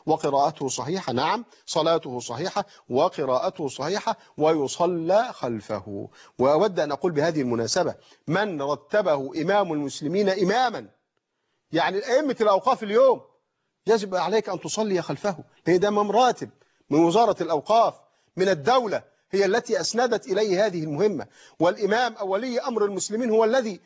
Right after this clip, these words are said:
عينه إماما أو صدر الأمر بتع-، والإذن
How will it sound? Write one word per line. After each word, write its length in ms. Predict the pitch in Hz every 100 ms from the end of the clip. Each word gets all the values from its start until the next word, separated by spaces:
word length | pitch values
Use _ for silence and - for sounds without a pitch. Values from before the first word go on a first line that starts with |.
| _ -
عينه 520 | 160 185 240 226 196
إماما 440 | 196 196 240 190 113 _ _
أو 120 | 196
صدر 440 | 180 262 247 220 185
الأمر 520 | 196 285 262 190 123 _ _
بتع-، 300 | 160 165 190
والإذن 460 | 170 233 277 262 156